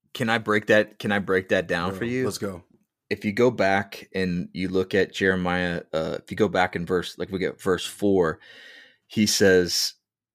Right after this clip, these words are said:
Speaker 1: "Because they have forsaken me, and they have defaced this place, and they have made smoke offerings in it to other gods whom they have not known,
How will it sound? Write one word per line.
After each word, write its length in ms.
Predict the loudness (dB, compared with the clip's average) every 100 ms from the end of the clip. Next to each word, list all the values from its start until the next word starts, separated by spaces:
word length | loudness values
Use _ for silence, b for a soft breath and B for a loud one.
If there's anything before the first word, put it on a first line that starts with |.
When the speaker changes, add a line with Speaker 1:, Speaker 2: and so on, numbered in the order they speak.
| _ _
Speaker 1:
"Because 400 | -6 0 0 4
they 120 | 4
have 140 | 4
forsaken 640 | 0 -2 2 2 2 -2
me, 200 | -2 -4 -2
and 140 | -2
they 100 | 0
have 220 | 0 -4 -6
defaced 560 | -8 0 2 4 0
this 180 | -4 -6
place, 500 | -4 2 2 0 -4 -4
and 140 | -2
they 80 | 0
have 180 | 0 0
made 220 | -2 0
smoke 440 | -2 2 2 2 0
offerings 500 | -2 -2 -4 -2 -4
in 160 | -2 -2
it 140 | -2
to 120 | -4 -2
other 240 | 2 2
gods 480 | 4 0 2 -2 -4
whom 200 | -4 -2
they 140 | -2
have 200 | -2 -4
not 300 | -2 -2 -2
known, 440 | -4 -6 -8 -12